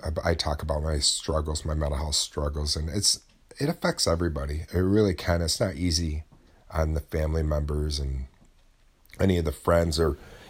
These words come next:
even to you. Uh, I gotta, speaking of Marley, remember how I was telling you? I gotta get up and, uh, get off the couch and go in the living room, or excuse me, kitchen. I'm gonna bring you guys with me because he, he does this licking thing.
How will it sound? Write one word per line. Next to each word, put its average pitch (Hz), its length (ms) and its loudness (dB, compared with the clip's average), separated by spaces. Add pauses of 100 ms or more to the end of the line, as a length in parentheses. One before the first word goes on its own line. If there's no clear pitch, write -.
even 120 320 6
to - 160 2
you. 101 380 6 (280)
Uh, 78 200 -2 (200)
I 90 60 0
gotta, 82 320 0
speaking 147 380 2
of 104 80 4
Marley, 85 300 4
remember 80 260 2
how 90 60 6
I 90 80 4
was 87 120 0
telling 87 220 2
you? 92 100 2 (480)
I 104 80 4
gotta 117 180 4
get 95 160 4
up 104 320 4
and, 90 300 2
uh, 85 160 6
get 90 160 -2
off 123 160 -2
the - 60 -16
couch - 580 0 (120)
and 90 140 -2
go 87 140 0
in 107 100 0
the 117 60 -2
living 90 240 0
room, 92 220 -2 (140)
or 98 80 6
excuse 95 400 -2
me, 76 200 -2 (320)
kitchen. 82 400 0 (400)
I'm 87 100 -2
gonna 90 160 4
bring 92 160 4
you 90 80 2
guys 85 240 4
with 85 160 2
me 82 80 0
because 78 340 -2
he, 98 180 0 (460)
he 85 120 -4
does 120 240 2
this 85 260 0
licking 78 380 -2
thing. 69 340 -8